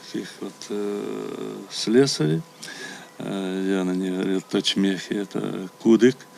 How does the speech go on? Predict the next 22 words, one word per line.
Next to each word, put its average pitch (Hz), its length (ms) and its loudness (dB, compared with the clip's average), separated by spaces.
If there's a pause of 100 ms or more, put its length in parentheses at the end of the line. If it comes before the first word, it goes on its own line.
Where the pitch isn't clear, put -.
(500)
Василий 135 380 0
Николаевич 135 760 0
и 170 400 0 (640)
Парфенюк 101 580 0 (100)
Анатолий 95 480 -2
Владимирович, 90 720 -4 (600)
покойный, 147 500 -2
молодой, 101 560 -2
ушёл. - 300 -8 (760)
Вот, 101 300 0
они, 180 440 8 (100)
э, 110 760 0
готовили 147 580 4
вот, 117 280 -4 (160)
э, 101 560 -2
символические 101 720 0
ключи - 440 -2
для 92 160 -4
всех - 240 -4 (300)
этих - 340 -6
трёх - 320 -6
энергоблоков. 95 600 -8